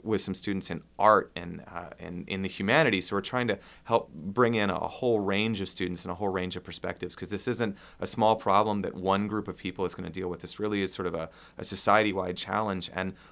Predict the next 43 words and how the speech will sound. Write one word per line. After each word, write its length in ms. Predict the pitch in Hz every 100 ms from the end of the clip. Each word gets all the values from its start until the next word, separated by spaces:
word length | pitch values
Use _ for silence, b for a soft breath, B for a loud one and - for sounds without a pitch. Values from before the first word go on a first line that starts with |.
| -
we 100 | 110
really 240 | 110 120
wanna 180 | 107 101
encourage, 720 | 92 - 101 95 92 - - _
you 120 | 92
know, 100 | 90
these, 300 | 95 101 101 -
these 240 | 113 120
are 80 | 135
problems 480 | 151 110 120 117 98
that 100 | 78
we 100 | 95
shouldn't 320 | - 123 107
think 360 | - 123 127 -
that 300 | 95 92 - b b b -
the 60 |
solution 540 | 104 - 107 120 117 107
to 60 |
the 120 | 98 98
energy 320 | 107 95 92
crisis 680 | - 95 92 - 90 - b b b
is 340 | 101 95 92 b b
solar 480 | - 113 110 107 95
or 200 | 95 90
wind 340 | 104 101 95
or 140 | -
things 300 | 90 101 101
that 120 | 98 -
people 240 | 98 90
thought 260 | - 87 92
up 200 | 92 -
thirty 240 | 95 92
years 260 | 90 92 87
ago. 300 | 87 85 85
I 40 |
mean, 160 | 85 85
there 100 | 90
are 60 | 90
people 320 | - 101 95
out 160 | 95
there 160 | 98 92
that 100 | 90
are, 180 | 90